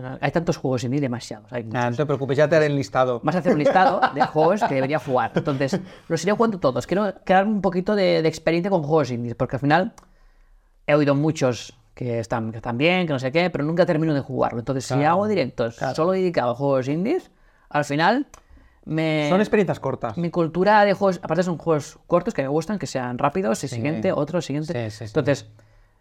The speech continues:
Speaker 1: crear un poquito esa experiencia de juegos indies para luego también recomendaros, pues,
Speaker 2: Exacto, juegos
Speaker 1: más
Speaker 2: baratos
Speaker 1: cositas,
Speaker 2: y
Speaker 1: juegos baratos.
Speaker 2: buenos, joyas ocultas, sobre
Speaker 1: Claro.
Speaker 2: todo. Como en este caso que tenemos, por ejemplo, el Unravel two,
Speaker 1: Hmm.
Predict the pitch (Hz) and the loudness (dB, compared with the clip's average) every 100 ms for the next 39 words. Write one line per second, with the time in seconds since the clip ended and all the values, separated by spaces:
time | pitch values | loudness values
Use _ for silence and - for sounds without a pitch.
0 | _ _ _ - 185 196 214 185 208 196 | _ _ _ -2 2 4 2 0 -2 -2
1 | - 175 185 180 208 170 180 175 180 190 | -2 0 0 0 0 2 4 4 2 -2
2 | 202 247 156 156 196 147 139 214 - 131 | -4 0 2 2 2 0 2 0 -2 -4
3 | 139 170 143 127 139 175 247 190 131 127 | 0 2 2 2 4 4 2 -2 -4 -4
4 | 120 - - 120 156 131 110 113 143 - | -6 -16 -20 -12 -8 -8 -6 -2 -2 0
5 | 147 143 139 151 185 196 - 143 143 180 | 2 4 4 4 4 2 0 2 4 2
6 | 143 - - _ - 165 160 131 165 180 | 0 -4 -16 _ 2 4 4 2 0 2
7 | 117 - 117 143 160 120 104 - _ _ | -2 -4 0 2 4 2 -4 -16 _ _
8 | _ _ 147 147 160 202 196 208 170 147 | _ _ 2 4 2 2 2 4 2 2
9 | 143 170 170 160 180 170 139 127 123 120 | 0 0 0 0 2 2 2 2 2 0
10 | 123 160 175 156 180 180 254 _ - | 2 4 2 2 2 2 -2 _ -20